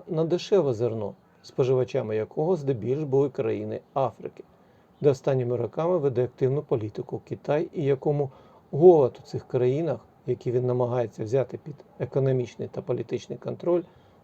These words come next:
не потрібен. Думаю, найближчим часом на вище військово-політичне керівництво Росії, Шойгу, Герасимова, Патрушева, Лаврова чекає серйозна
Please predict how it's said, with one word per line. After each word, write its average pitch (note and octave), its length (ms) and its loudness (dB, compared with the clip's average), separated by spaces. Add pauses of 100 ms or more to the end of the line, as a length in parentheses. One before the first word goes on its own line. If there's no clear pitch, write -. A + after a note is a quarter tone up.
(160)
не A#2+ 280 -2
потрібен. F#2+ 500 -8 (680)
Думаю, G#3+ 300 4
найближчим F3 560 4
часом D3 480 0
на C#3+ 80 -2
вище C3 440 0
військово-політичне B2 920 -4
керівництво B2+ 560 -2
Росії, F#3 460 2
Шойгу, C3+ 460 -2
Герасимова, B2 920 0 (180)
Патрушева, B2 680 0
Лаврова D3 540 2 (360)
чекає F3+ 480 4 (140)
серйозна C3 920 0